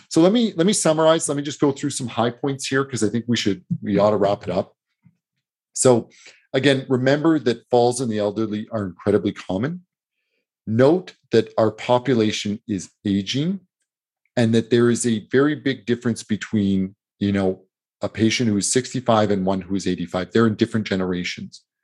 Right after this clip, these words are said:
Note as well, you know, go back to, to that part that I mentioned about the pickleball player versus the one on dialysis, right? That you can have two patients, same age, in very different places. And what we're referring to is frailty. And that's a big red flag. And it's,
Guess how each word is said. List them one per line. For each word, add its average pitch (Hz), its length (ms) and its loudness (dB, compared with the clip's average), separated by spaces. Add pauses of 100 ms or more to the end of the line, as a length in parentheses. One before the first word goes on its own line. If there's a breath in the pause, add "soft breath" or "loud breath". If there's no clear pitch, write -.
(640)
Note 147 420 4
as 131 160 -2
well, 117 460 4
you 120 120 -2
know, 107 100 -2
go 123 180 -2
back 143 240 2
to, - 240 -14
to - 80 -6
that 117 180 2
part 120 240 0
that 117 80 2
I 110 80 2
mentioned 104 320 -2
about 101 300 2
the 95 80 -2
pickleball 120 600 4
player 110 300 4
versus 101 400 -2
the 98 60 -10
one 98 180 -2
on 95 140 -4
dialysis, 92 840 -4 (800)
right? 117 280 2
That 113 180 0
you 104 140 -4
can 110 140 0
have 110 180 2
two 170 180 -2
patients, 135 800 -2
same 151 420 0
age, 123 460 2 (300)
in 101 160 -2
very 113 280 4
different 104 300 -2
places. 95 540 -4
And 107 100 -2
what 117 120 2
we're 120 100 2
referring 139 400 2
to 117 160 2
is 95 100 0
frailty. 92 680 -2 (560)
And 107 120 0
that's 117 220 2
a 123 60 2
big 113 340 0
red 110 160 4
flag. 101 220 0
And 98 80 -2
it's, - 160 -8